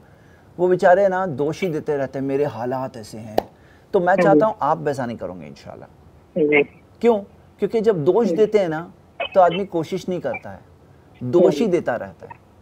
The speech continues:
Speaker 1: तो हम
Speaker 2: जी।
Speaker 1: positive तौर पर हम कहते हैं, "चलो, ये goal है, इंशाल्लाह हासिल करना है।"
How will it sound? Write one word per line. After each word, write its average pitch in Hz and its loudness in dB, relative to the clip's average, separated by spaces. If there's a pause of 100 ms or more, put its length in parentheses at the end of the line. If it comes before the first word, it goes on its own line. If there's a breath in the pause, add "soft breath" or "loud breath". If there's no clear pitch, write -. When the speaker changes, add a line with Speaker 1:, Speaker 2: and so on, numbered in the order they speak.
(320)
Speaker 1:
तो 185 2
हम 170 0
Speaker 2:
जी। 143 6
Speaker 1:
positive 160 4
तौर 175 4
पर 180 -2 (180)
हम 170 -6
कहते 175 0
हैं, 190 -8
"चलो, 185 4
ये 170 4
goal 175 2
है, 185 -8
इंशाल्लाह 170 -2
हासिल 160 -4
करना 165 -2
है।" 208 -10